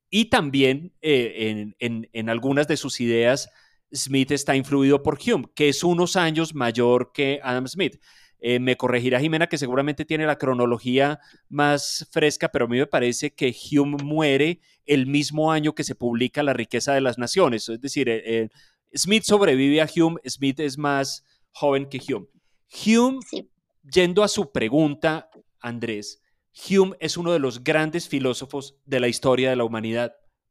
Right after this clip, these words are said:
Speaker 1: punto. Sus contribuciones en prácticamente todos los ámbitos del pensamiento filosófico, en particular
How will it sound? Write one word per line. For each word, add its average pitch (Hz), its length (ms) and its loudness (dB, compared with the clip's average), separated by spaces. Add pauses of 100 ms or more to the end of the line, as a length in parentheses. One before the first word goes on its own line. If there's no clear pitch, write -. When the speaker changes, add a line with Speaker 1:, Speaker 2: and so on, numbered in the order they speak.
Speaker 1:
punto. - 360 -6 (520)
Sus - 460 2
contribuciones 180 1200 0 (100)
en 135 600 -4 (340)
prácticamente 175 680 0
todos 180 240 4
los 165 240 2
ámbitos 160 500 -2
del 143 140 0
pensamiento 117 520 -6
filosófico, 143 640 -4
en 135 80 -4
particular 123 520 0